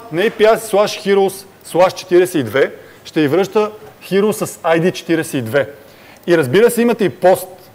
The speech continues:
Може да правите пост заявки на абсолютно същите раутове. И тези пост заявки да ви пълнат е тая колекция.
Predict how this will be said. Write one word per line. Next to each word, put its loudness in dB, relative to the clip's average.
Може 0
да -2
правите 2
пост 0
заявки 2
на 0
абсолютно -2
същите -2
раутове. 0
И -6
тези 2
пост 2
заявки 4
да 0
ви -2
пълнат 0
е 2
тая 4
колекция. -2